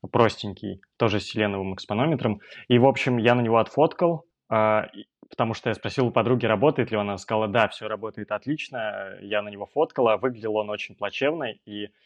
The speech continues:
я ей доверился, отфоткал, по-, пошёл проявлять плёнку и решил всё-таки посмотреть тушку, как она отрабатывает выдержки. Оказалось, что она отрабатывает их неправильно буквально все.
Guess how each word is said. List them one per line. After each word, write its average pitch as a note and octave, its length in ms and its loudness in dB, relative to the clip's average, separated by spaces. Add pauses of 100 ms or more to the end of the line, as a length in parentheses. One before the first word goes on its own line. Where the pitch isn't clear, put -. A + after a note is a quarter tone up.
(220)
я A2 140 6
ей G#2+ 160 4
доверился, A2+ 540 4
отфоткал, C#3 640 2 (100)
по-, - 280 -2
пошёл A#2 280 2
проявлять A2 440 0
плёнку D3+ 420 2
и B2 400 2
решил A2 280 -2
всё-таки B2 300 -2
посмотреть A2+ 500 -2
тушку, - 280 -8
как - 220 -4
она G2+ 120 -2
отрабатывает G2 580 -2
выдержки. D3+ 360 2
Оказалось, A2 380 2
что - 160 -6
она G#2 160 -2
отрабатывает A2 540 -2
их - 100 -20
неправильно A2+ 440 0
буквально G2 420 -8
все. F#2+ 340 -6